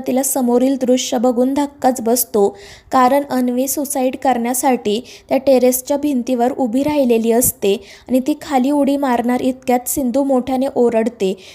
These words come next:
सिंधूला बघून अन्वी अजूनच घाबरते. ती म्हणत असते की, "सिम्मा, तू प्लीज पुढे येऊ नको, मला नाही जगायचं, मला मरू दे." मात्र सिंधू तिला समजवण्याचा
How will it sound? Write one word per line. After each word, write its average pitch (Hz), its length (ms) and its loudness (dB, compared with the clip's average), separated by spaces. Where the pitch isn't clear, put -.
सिंधूला 277 460 2
बघून 285 340 2
अन्वी 247 400 -2
अजूनच 254 500 -2
घाबरते. 254 560 -2
ती 269 200 -4
म्हणत 269 260 -2
असते 247 260 -2
की, 247 140 -6
"सिम्मा, 254 360 -2
तू 254 140 -6
प्लीज 262 400 -2
पुढे 277 260 0
येऊ 254 300 2
नको, 226 360 0
मला 262 180 2
नाही 262 340 -2
जगायचं, 233 560 0
मला 254 220 0
मरू 247 340 0
दे." 202 200 0
मात्र 254 140 -2
सिंधू 262 400 -2
तिला 277 240 -2
समजवण्याचा 247 680 -2